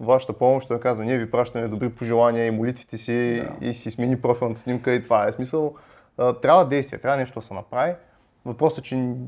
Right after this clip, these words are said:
Speaker 1: ние не сме хората, които имаме власт да направим нещо по този въпрос. Ние можем да изкажем своето мнение, можем да изкажем своето несъгласие,
Speaker 2: Да.
Speaker 1: но има хора с позиции и с власт, които могат да вземат някаква позиция.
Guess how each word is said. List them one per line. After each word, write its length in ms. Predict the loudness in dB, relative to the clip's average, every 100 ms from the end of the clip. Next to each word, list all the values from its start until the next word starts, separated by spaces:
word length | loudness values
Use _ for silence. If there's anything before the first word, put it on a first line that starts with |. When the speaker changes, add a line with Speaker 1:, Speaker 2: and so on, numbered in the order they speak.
| -12 -8
Speaker 1:
ние 220 | -2 -2
не 100 | -4
сме 180 | -2 -2
хората, 460 | 2 2 2 -6
които 760 | -6 -8 -6 -4 -2 -2 -4 -8 -14 _ _ _ _ _ _ _ _ _ _ _ _ _ -2
имаме 300 | 2 4 2
власт 300 | 4 2 2
да 80 |
направим 340 | -4 -6 -8 -8
нещо 220 | -12 -16
по 60 | _
този 180 | -10 -10
въпрос. 320 | -12 -16 -12
Ние 180 | -4 -2
можем 240 | 0 0
да 40 | -2
изкажем 320 | -4 -4 -6
своето 380 | -8 -10 -10 -8
мнение, 240 | -6 -4
можем 260 | -2 -4 -6
да 40 |
изкажем 300 | -8 -6 -6
своето 280 | -6 -8 -6
несъгласие, 680 | -10 -8 -2 2 2 0 -8
Speaker 2:
Да. 200 | -8 -14 -18 -20 _
Speaker 1:
но 120 | -2
има 160 | 0 0
хора 280 | 4 4 4
с 180 | -2 -12
позиции 480 | -8 -8 -8 -6
и 60 | -8
с 120 | -6
власт, 420 | -6 2 2 2 -6
които 240 | -8 -4
могат 240 | -4 -4
да 60 | -4
вземат 520 | -6 -6 -2 -2 -2
някаква 220 | -6 -8
позиция. 540 | -12 -10 -8 -6 -6